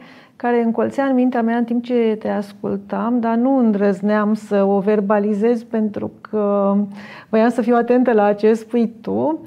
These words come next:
Dar, uh, tocmai, uh, după cum spuneam, mi-ai dat răspunsul, uh, la întrebarea mea că de ce mai simțim nevoia să sfidăm, cuvântul ăsta, să sfidăm.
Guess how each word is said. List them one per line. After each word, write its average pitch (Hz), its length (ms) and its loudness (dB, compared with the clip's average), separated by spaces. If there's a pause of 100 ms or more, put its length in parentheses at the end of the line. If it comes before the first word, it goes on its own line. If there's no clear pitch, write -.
(500)
Dar, 220 380 0
uh, 214 520 2 (260)
tocmai, 262 460 0
uh, - 60 -4 (260)
după 220 280 -2
cum 233 100 -2
spuneam, 233 340 -2
mi-ai 262 120 0
dat 262 180 2
răspunsul, 262 720 -4 (120)
uh, 240 440 -2
la 240 120 0
întrebarea 240 400 -2
mea 254 280 -2
că 247 340 0
de 240 120 0
ce 233 220 -6 (680)
mai 240 140 0
simțim 240 460 -2
nevoia 226 420 0
să 214 180 -4
sfidăm, 202 960 -4 (640)
cuvântul 202 440 -4
ăsta, 208 260 -2
să 180 120 -6
sfidăm. 180 680 -6